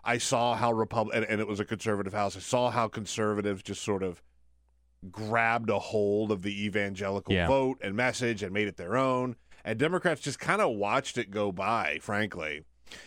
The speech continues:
Speaker 1: And now you have really progressive religious leaders out there, um, you know, whether it's, um, uh, Doctor Barb-, Reverend Doctor Barber or Jim Wallis or other people that are out there that are saying, like, "No, no, no.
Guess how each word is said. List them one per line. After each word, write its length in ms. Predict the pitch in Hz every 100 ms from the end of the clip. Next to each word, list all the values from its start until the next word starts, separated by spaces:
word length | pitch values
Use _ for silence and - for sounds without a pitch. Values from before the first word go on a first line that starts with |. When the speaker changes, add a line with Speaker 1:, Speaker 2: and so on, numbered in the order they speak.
| -
Speaker 1:
And 160 | - 139
now 480 | 147 185 170 123 113
you 680 | - 110 120 131 127 123 120
have 680 | - - 135 139 120 101 92
really 400 | 113 123 131 143
progressive 800 | - 131 107 92 104 113 127 95
religious 480 | 98 101 107 98 90
leaders 420 | 123 190 143 98
out 200 | 95 80
there, 360 | - 82 80 82 - _ _ _ _ _ _ _ _ _ - - - - -
um, 600 | 104 98 92 90 87 85 80 _ - _ -
you 120 | 110
know, 120 | 98
whether 320 | 92 107 101
it's, 280 | 98 92 - -
um, 540 | 98 92 87 87 82 82 -
uh, 280 | 90 82 80 78 _ _ 90 - - 90
Doctor 240 | 90 -
Barb-, 300 | 90 147 156
Reverend 200 | 127 123
Doctor 200 | 110 104
Barber 680 | 95 165 170 160 156 151 147
or 300 | 101 92 87
Jim 280 | 90 98 90
Wallis 680 | 113 156 156 151 147 135 -
or 420 | 104 95 92 92
other 220 | 143 147
people 180 | 135 151
that 80 | 139
are 60 |
out 80 | 175
there 80 | 147
that 100 | 127
are 60 | 117
saying, 180 | 139
like, 160 | 123 113
"No, 160 | 123 175
no, 100 | 196
no. 220 | 180